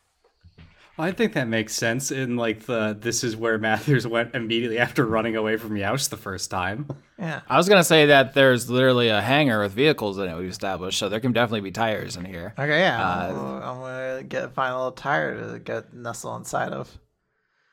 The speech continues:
Speaker 2: It's just a will nap, and I'm gonna wake right back up. Gotta be on patrol.
Speaker 3: So, Mathers, you fall asleep.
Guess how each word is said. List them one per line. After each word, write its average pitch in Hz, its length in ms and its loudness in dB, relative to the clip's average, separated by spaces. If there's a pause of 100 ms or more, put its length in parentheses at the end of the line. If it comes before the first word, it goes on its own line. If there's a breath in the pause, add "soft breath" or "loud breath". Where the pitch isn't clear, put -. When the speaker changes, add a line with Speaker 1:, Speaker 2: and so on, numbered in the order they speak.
(380)
Speaker 2:
It's 165 320 -2
just 175 320 0
a 160 100 4
will 196 680 4
nap, 165 440 -2
and 135 80 0
I'm 156 380 2
gonna 147 260 0
wake 135 240 -2
right 139 260 0
back 147 380 0
up. 135 340 0 (1500)
Gotta 135 360 -10
be 131 160 -10
on 131 220 -8
patrol. 135 840 -10 (1900)
Speaker 3:
So, 113 540 2 (220)
Mathers, 139 600 4
you 143 140 4
fall 180 260 6
asleep. 110 460 0